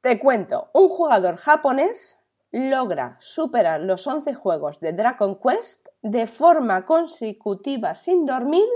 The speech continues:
durante ochenta y cinco horas. O sea, ochenta y cinco horas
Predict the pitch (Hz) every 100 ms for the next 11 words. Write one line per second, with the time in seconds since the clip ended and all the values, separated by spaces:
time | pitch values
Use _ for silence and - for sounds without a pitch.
0 | - _ _ _ - 285 370 381 370 403
1 | 440 _ _ _ _ - 269 262 262 247
2 | 240 320 330 294 233 160 - - _ _
3 | _ _ _ - 208 180 _ _ - 240
4 | 240 220 - 381 381 311 339 466 _ _